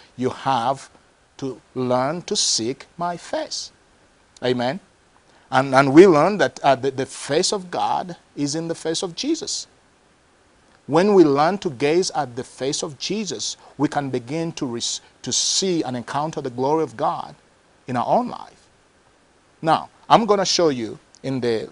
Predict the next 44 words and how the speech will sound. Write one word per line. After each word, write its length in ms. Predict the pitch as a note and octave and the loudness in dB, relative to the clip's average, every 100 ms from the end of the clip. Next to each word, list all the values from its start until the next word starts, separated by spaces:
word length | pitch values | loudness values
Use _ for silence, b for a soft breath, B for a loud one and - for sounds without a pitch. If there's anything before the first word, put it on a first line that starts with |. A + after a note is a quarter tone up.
| D3 | -8
later 340 | B2+ C3 B2 | 2 2 2
episodes 460 | C3 C#3 D3+ A#2+ - | -2 -6 -6 -8 -8
on 160 | C3 A#2+ | -8 -8
how 480 | - G3 D#3+ C3+ - | -6 -2 0 -2 -4
can 260 | C3 C3 | -6 -4
you 340 | B2+ A#3 E3 B2 | -6 -2 0 0
and 100 | A2 | -2
I 300 | B2 A2 B2+ b b b | -2 -4 -6 b b b
experience 540 | C3+ - - F3+ B2 | -8 -6 -2 -2 -2
this 200 | - B2+ | -4 -4
glory 380 | A#2+ B2 F#3 E3 | 0 2 4 2
that 180 | A2+ G#2+ | -2 -6
we've 200 | A#2 G#2 | -8 -6
been 160 | B2+ A2+ | -8 -6
talking 320 | - - A2 | -6 -6 -10
about. 260 | - - B B B | -12 -12 B B B
And 180 | C3+ B2+ | -6 -2
remember, 500 | B2 C3+ B3+ C4+ G#2+ | -2 0 -2 -2 -4
I 60 | A#2+ | -2
wanna 240 | C#3+ D3 | -2 -4
dr-, 240 | B2+ D3 - | -6 -8 -8
again 400 | D3+ C3+ D#3+ D#3+ | -8 -4 -2 -4
draw 200 | B2 D3+ | 0 2
a 60 | C3 | 2
distinction. 680 | B2 A2 - A3 - A2 A2 b b - | -2 -6 -4 -8 -6 -10 -10 b b -6
You 100 | C3+ | -4
know, 140 | C3 - | -4 -2
there, 200 | C3 C3 - _ _ _ _ _ _ - - | 0 0 -2 _ _ _ _ _ _ -20 -20
there 280 | E3+ D3 C3+ | -4 0 0
are 60 | - - | -4 -4
two 240 | A#3+ A3+ | 0 0
kinds 560 | - - G#3 E3+ B2+ A#2 | -4 -4 -2 -2 -4 -8
of 180 | C3 A#2 | -10 -2
glory 280 | D3 D3 C3 | 2 2 2
that, 220 | B2 B2 | -2 -4
um, 160 | B2 B2+ | -6 -4
um, 200 | A#2+ A#2+ | -8 -8
uh, 200 | B2+ - b b _ | -12 -12 b b _
that 180 | B2 C#3+ - - | -2 -2 -4 -6
we 140 | C#3 | -4
can 300 | C#3 C#3+ C3 | -2 -4 -4
deal 240 | A#2 D#3 B2 | 0 0 0
with. 280 | F#2 - - _ | -6 -16 -20 _
But 240 | A#2+ C3 | -6 -6